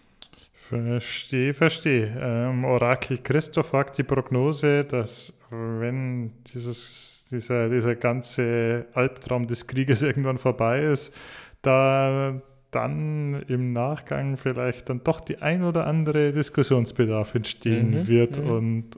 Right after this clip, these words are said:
Speaker 1: ähm, konträre Ansichten zwischen Verbündeten und, und Befreundeten, äh, dann vielleicht doch zutage treten mögen.
Speaker 2: Ja, ja, das, ähm, da, äh,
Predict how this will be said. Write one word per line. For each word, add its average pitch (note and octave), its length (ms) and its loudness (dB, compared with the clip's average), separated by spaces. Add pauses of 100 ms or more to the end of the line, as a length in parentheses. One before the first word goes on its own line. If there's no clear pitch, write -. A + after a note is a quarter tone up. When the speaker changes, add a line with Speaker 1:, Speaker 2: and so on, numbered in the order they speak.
(360)
Speaker 1:
ähm, A#2+ 320 -2 (540)
konträre C3 640 6
Ansichten A2 840 -2 (540)
zwischen A#2 520 0 (880)
Verbündeten B2 1120 2
und, A2+ 460 -2 (760)
und A#2+ 240 -6
Befreundeten, A#2+ 1400 0
äh, C#3+ 40 -4
dann C3 320 0
vielleicht C3+ 360 2
doch A#2+ 140 6
zutage A2+ 500 2
treten A2+ 420 -2
mögen. G#2+ 180 -2
Speaker 2:
Ja, - 140 4 (320)
ja, C3 160 4 (160)
das, - 300 0
ähm, G#2+ 600 4
da, G#2+ 200 2 (280)
äh, G#2+ 260 -6